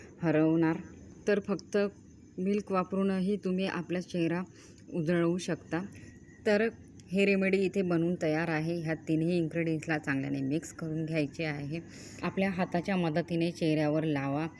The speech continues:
चेहऱ्यावर हात गोल फिरवत हे लावा. याने त्वचेवरील मृतपेशी दूर होतील आणि त्वचेची रोमछिद्रे मोकळी होतील. जर नाकाजवळ जास्ती ब्लॅकहेड्स असतील तर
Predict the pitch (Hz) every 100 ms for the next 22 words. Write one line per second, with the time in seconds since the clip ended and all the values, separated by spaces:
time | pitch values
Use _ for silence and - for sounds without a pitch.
0 | - - - 180 175 190 190 156 175 170
1 | 147 160 165 180 - 160 151 170 - -
2 | - - - 175 160 147 151 170 165 156
3 | 170 170 165 156 175 165 160 175 165 156
4 | - 180 160 160 175 160 160 175 151 160
5 | - 175 - 151 147 165 180 165 147 165
6 | 160 - 175 - - - - 165 175 -
7 | 165 160 170 160 151 175 180 165 - 175
8 | 160 180 185 - - 160 175 165 175 180
9 | 175 156 - - 185 170 156 175 180 -
10 | 156 - - 175 165 180